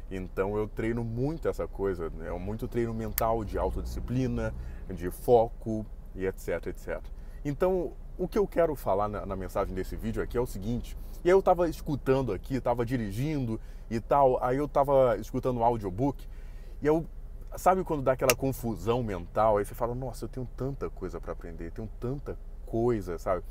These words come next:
A curva de aprendizado é tão grande e, e parece que nunca é suficiente. Isso é claro que é um, é um falso dilema da nossa cabeça, né? E isso a gente tem que lutar também, tem que pensar com mais clareza, de não ver as co-, a gente tem uma tendência natural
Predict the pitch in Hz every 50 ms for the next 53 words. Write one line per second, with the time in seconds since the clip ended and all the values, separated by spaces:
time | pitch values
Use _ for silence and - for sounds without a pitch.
0 | - - - 110 107 - - - - 160 170 135 110 110 101 90 101 92 - 113
1 | 113 113 90 87 82 82 98 98 101 98 87 - - 131 135 139 127 104 98 110
2 | 113 123 123 127 120 107 101 92 82 82 80 73 - - - - - - - -
3 | - 98 104 104 104 107 107 - 117 110 - 123 131 131 - - - 127 139 156
4 | 175 170 - 120 107 104 - 104 - 107 - - - 80 82 90 98 101 95 90
5 | - - - - - - - - 226 226 - 214 - 202 196 202 190 - - 160
6 | 160 160 151 - 127 127 - - 135 123 - - 123 113 123 113 98 101 98 92
7 | 85 78 90 85 85 85 - - 87 82 78 80 80 - - - 82 87 92 -
8 | - - - - - 95 95 95 - 113 101 104 110 - - 117 110 110 - 123
9 | 113 117 120 113 - - 104 110 - 107 101 104 98 - 107 107 - 117 107 -
10 | 123 113 - 123 113 110 113 - - - 120 110 110 104 98 98 95 92 78 69
11 | 76 - - - - - - - - - - - 95 98 113 110 131 160 190 185
12 | 160 117 127 131 127 113 - - 139 - 127 127 175 185 - 175 156 139 123 123
13 | 107 98 104 101 - 95 90 87 - 87 87 98 104 101